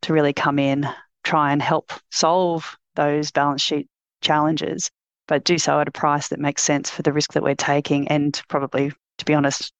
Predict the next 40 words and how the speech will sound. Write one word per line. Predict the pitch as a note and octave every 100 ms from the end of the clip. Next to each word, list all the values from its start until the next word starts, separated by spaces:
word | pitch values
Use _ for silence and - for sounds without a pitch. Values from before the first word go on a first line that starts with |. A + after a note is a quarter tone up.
| _
we | D#3
think | C#3 D3 -
we're | D#3
being | D3 D3
overpaid | D3 D#3 - D3 C#3+
for | -
the | D3+
risk | C#3+ -
we're | -
taking | - C#3+ C#3+ D3+ D3
in | D3
the | C#3+
current | - D#3+ -
environment | D#3 C#3+ D3+ D3+ D3 - _ _ _
of | C3+
scarcity | - D#3 C#3+ - D3 C3+ - _
as | -
banks | - D3 D#3+
are | C#3+
pulling | D3+ D#3 D#3
back. | D3 D3+ - - _ _ _ _ _ _
We're | E3
definitely | F#3 F#3 F#3 D3+
looking | D3+ - D3
for | -
opportunities | D3+ D3+ D#3 D3+ D3 D3 D3+ D3+
like | C#3+ D3
that | D3 C#3 - _
to | - D3
really | D3 C#3+ C#3+ C#3+ - _ -
leverage | E3 C#3+ D3 C#3+
and | D3+
create | - D3 C#3 -
value | C#3+ D3 D3+ D3
for | -
our | C#3+
members. | C#3+ D#3 - B3 - - _ _ _ _
I | C#4
would | C#4+
argue | F3+ E3+ E3+ E3 D#3+